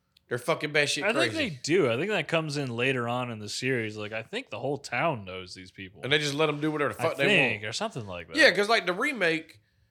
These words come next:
Speaker 1: I remember the cop took her back to the house. I don't know if the cop was family in that remake or whatever.
Speaker 2: I don't
Speaker 1: You know what I'm
Speaker 2: remember.
Speaker 1: saying?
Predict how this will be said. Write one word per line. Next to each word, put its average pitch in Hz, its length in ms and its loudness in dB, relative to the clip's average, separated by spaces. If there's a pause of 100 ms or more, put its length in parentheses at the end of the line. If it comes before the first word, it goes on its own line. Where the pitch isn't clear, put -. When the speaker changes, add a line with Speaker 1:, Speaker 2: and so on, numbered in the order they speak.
(140)
Speaker 1:
I - 40 4
remember 202 300 0
the 135 120 -4
cop - 400 2
took 185 180 -4
her 131 80 -2
back - 520 -2
to 139 100 -6
the 113 100 -2
house. - 640 -6
I 135 80 4
don't 170 100 4
know 180 60 2
if 151 60 -6
the 143 80 -4
cop 151 280 0
was 123 380 -4
family 143 580 0 (140)
in 117 160 -4
that 113 300 -2 (140)
remake 113 460 0
or 113 60 -4
whatever. 110 340 -4
Speaker 2:
I 95 100 -4
don't 90 100 -10
Speaker 1:
You 147 40 -8
know 160 120 -2
what 160 80 -4
I'm 165 40 -6
Speaker 2:
remember. 180 300 -4
Speaker 1:
saying? - 20 -8